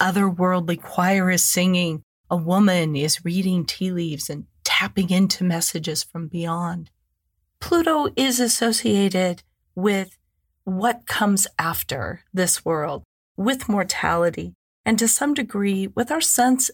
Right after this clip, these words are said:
of power, personal power and empowerment. The celestial choir reminds us of what comes after this world,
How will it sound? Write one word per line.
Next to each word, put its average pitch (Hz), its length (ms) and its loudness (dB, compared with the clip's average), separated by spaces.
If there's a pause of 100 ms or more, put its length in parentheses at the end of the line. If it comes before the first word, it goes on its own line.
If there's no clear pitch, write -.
of 196 320 -2
power, 143 540 -2
personal 262 460 -2
power 196 360 0
and 202 100 2
empowerment. 196 760 -2 (560)
The 262 100 2
celestial 269 840 2
choir 226 400 0
reminds 190 540 0
us 180 200 -2
of - 220 -6
what 175 220 -2
comes 175 300 -4
after 165 280 -4
this 160 240 -4
world, 170 420 -2